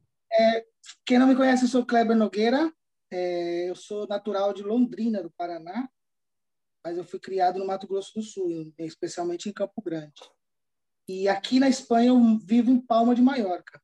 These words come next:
que é uma ilha, né, que faz parte da, das Ilhas Baleares, que são,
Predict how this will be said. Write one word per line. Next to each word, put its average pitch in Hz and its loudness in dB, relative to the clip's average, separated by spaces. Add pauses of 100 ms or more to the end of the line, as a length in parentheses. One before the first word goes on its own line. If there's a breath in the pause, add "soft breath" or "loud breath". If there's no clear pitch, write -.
que 185 -10
é - -6
uma 202 -6
ilha, 220 -4 (280)
né, 180 -10
que - -20 (140)
faz 185 -8
parte 180 -6
da, 185 -4
das 175 -10
Ilhas 180 -10
Baleares, 190 -6
que - -20
são, 339 -10